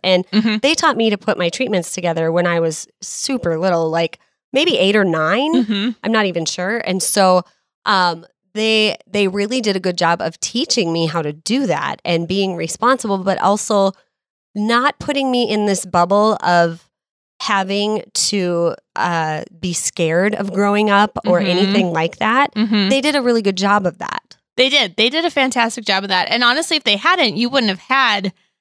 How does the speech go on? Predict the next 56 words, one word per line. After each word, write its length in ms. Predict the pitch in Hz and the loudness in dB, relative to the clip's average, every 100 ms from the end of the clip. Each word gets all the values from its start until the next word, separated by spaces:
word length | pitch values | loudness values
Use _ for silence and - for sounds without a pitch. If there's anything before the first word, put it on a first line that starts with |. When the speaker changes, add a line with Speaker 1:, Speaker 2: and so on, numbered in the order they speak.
| _ | _
Speaker 2:
the 80 | - | -2
experience 520 | 226 - 220 202 202 | -2 0 2 4 2
of 60 | 196 | 2
Speaker 1:
Mm-mm. 40 | |
Speaker 2:
being 180 | 208 202 | 0 -2
able 120 | 196 | -4
to 60 | 196 | -2
go 120 | 214 | 0
to 80 | 233 | 0
camp, 560 | 233 240 220 208 214 202 | 0 0 2 0 -2 -4
being 200 | 208 202 | -2 0
able 200 | 190 196 | -2 -2
to 100 | 185 | -6
be 200 | 175 214 | -4 2
away 300 | 226 220 202 | 4 4 0
for 160 | - 208 | 0 -2
as 140 | 196 | 0
long 240 | 196 196 | 0 0
as 120 | 196 185 | 0 0
you 120 | 185 | -2
were, 320 | 214 220 196 | 0 0 0
because 760 | 196 185 196 175 180 180 - - _ - | 0 0 0 0 0 -4 -8 -14 _ -2
you 120 | 240 | 0
wouldn't 140 | 269 | 2
have 80 | 233 | 2
known 200 | 208 208 | 2 2
how 80 | 208 | 0
to 80 | 196 | -4
take 180 | 196 185 | -6 -4
care 140 | 403 | -2
of 60 | 240 | -2
yourself. 420 | 165 - - - - | -4 -6 -6 -10 -8
Speaker 1:
Exactly. 320 | 208 190 220 | -8 -2 -2
Speaker 2:
You 60 | 233 | 2
wouldn't 160 | 254 | 2
have 80 | 254 226 | 2 2
known, 440 | 214 208 202 202 - | 4 4 6 4 2
you 120 | - 208 | 0 2
know, 180 | 190 | 2
how 200 | 185 208 | 2 2
to 180 | 196 214 | 0 -2
do 200 | 185 208 | 0 2
all 160 | 196 185 | 2 2
of 60 | 185 | -2
the 100 | 196 | 0
upkeep, 440 | 277 - 269 240 | -2 -2 -2 -2
to 100 | - | -4
do, 220 | 214 226 220 | -2 0 2
even 240 | 208 220 | 0 0
to 100 | 196 | -2
teach 300 | 185 226 196 | -2 -2 0
your 100 | 202 | -4
friends 380 | - 220 247 240 | -2 0 2 2
how 120 | 220 | 0
to 80 | 180 | -2
help. 360 | - 240 240 | 0 2 2